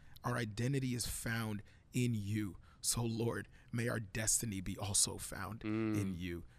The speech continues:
Speaker 1: You lead us, Lord. Have your way. Our hands are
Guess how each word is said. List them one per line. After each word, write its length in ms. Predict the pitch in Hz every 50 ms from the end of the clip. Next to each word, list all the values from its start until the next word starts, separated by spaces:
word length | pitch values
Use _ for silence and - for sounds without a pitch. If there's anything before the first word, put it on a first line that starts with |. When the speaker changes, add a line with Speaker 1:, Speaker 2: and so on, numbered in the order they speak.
| - - -
Speaker 1:
You 360 | 117 110 120 139 151 151 147
lead 240 | 135 123 113 107 101
us, 240 | 90 82 - - -
Lord. 260 | 117 98 82 78 - - - - - - - - -
Have 280 | - - - 120 127 135
your 120 | 131 131
way. 320 | 120 113 117 107 87 82 - -
Our 100 | 113 107
hands 720 | - - - - 123 117 113 117 120 131 131 135 - - - - - - - - - - -
are 200 | 110 104 95